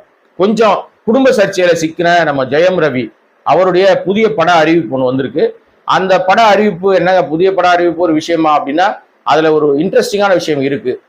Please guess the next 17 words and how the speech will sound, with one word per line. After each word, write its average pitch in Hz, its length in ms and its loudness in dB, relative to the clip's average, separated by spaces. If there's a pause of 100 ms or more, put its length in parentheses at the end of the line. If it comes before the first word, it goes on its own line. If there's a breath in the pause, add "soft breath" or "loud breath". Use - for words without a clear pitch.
(340)
அவருக்கு 185 520 0
ஜோடியாக 196 920 4
நடிக்கிற 160 440 -2 (560)
அந்த 127 560 0 (440)
கதாநாயகியா 160 580 0
நடிக்கிறவங்க 131 420 -2
வந்து 127 380 -2 (760)
தமிழ்நாடு 220 680 2
காவல்துறையினுடைய 175 1120 2 (800)
மூத்த 220 380 0
அதிகாரி 160 540 0 (500)
டி 202 160 0
ஜி 214 140 0
பியா 180 220 0
இருக்கிற 151 580 2 (160)
சங்கர் 185 380 -2
ஜிவாலுடைய, 147 880 0